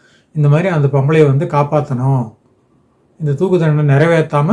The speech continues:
காப்பாத்தணும் அப்படின்னு சொல்லிட்டு சுப்ரீம் கோர்ட்ல போடுறாங்க. சுப்ரீம் கோர்ட்டும் அதை ஏத்துட்டு, "நான் வந்து, அ,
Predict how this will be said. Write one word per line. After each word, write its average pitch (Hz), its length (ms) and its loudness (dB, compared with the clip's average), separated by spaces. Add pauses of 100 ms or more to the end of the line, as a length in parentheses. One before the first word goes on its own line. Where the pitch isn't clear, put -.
(220)
காப்பாத்தணும் 135 600 0
அப்படின்னு 135 220 -2
சொல்லிட்டு 143 320 -2
சுப்ரீம் 202 480 -2
கோர்ட்ல 165 480 -2
போடுறாங்க. 135 500 0 (480)
சுப்ரீம் 233 480 0
கோர்ட்டும் 196 220 2
அதை 165 600 2
ஏத்துட்டு, 202 920 0
"நான் 165 200 -4
வந்து, 170 320 0
அ, 151 420 0